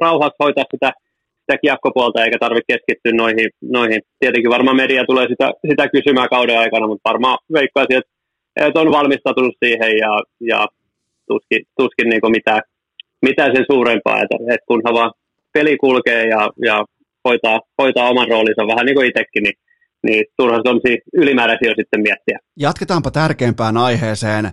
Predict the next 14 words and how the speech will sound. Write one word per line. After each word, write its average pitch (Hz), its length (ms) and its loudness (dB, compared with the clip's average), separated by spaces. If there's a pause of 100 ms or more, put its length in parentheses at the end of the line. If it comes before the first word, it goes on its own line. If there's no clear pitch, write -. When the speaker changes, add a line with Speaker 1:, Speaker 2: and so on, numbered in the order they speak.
(540)
Speaker 2:
tota, 123 460 -2 (160)
ja 131 160 -4
sä 170 160 -2
oot, 160 220 0
ö, 135 120 -4 (360)
oikein 135 360 0
henkeä 151 320 0
ja 123 140 0
vereä 123 280 0
pitkän 131 400 -2
linjan 120 280 0
Manchester 117 460 -2
United-fani, 120 800 -2
eli 131 180 -2